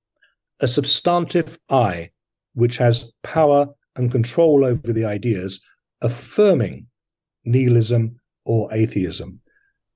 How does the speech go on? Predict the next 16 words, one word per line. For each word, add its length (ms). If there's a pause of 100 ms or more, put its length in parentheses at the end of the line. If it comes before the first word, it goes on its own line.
But 240
if 140
he 120
thinks 580 (920)
that 320 (380)
that 240 (240)
substantive 840
I 400 (460)
is 200
radically 680
thrown 300
into 220
question 580
by 220
the 140
outside 640